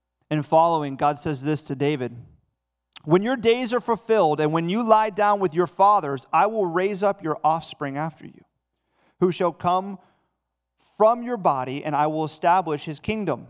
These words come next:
He shall build a house for my name, and I will establish the throne of his kingdom forever.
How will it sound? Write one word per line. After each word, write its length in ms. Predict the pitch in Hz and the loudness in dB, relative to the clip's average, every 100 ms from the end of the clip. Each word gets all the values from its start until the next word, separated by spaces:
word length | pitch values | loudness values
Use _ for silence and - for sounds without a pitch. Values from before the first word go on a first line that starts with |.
| - _ _ _ _ - - | -20 _ _ _ _ -20 -4
He 140 | 226 | -2
shall 220 | 220 247 214 | 0 0 0
build 280 | 196 220 | 2 2
a 60 | 202 | 2
house 380 | 170 208 247 - | 2 2 2 -2
for 160 | 208 | -4
my 240 | 196 208 240 | 2 2 2
name, 300 | 165 143 151 | -2 -2 0
and 60 | |
I 100 | 160 | 2
will 140 | 190 208 | 2 -2
establish 560 | - 175 170 185 180 | 0 0 2 0 -4
the 100 | 180 | -6
throne 340 | 156 175 185 180 | -6 -2 0 0
of 100 | 156 | -4
his 160 | 165 | -6
kingdom 400 | - 175 160 160 | -6 -6 -4 -4
forever. 600 | 151 160 - 208 160 135 | -2 -4 2 2 2 -6